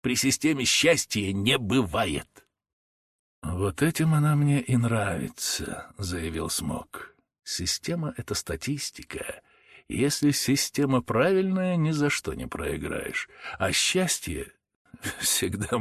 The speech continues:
может обмануть". "Я видел много неудачных систем, но не видал ни одной верной".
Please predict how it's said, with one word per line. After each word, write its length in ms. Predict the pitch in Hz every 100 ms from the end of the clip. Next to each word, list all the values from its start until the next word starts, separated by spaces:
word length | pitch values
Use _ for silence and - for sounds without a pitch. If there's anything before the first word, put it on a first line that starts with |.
| -
может 400 | 110 85 78 -
обмануть". 960 | 90 90 113 110 76 92 107 - - - _ _ _ _ _ _ _ _
"Я 140 | 269 220
видел 260 | 208 202
много 480 | 208 214 214 208 131
неудачных 560 | 117 135 139 127 120 -
систем, 560 | 131 123 - 123 80 - - _ _
но 280 | - 131 254
не 160 | 214 190
видал 360 | 180 175 185
ни 100 | 151
одной 380 | 151 139 131 135
верной". 540 | 110 123 110 92 -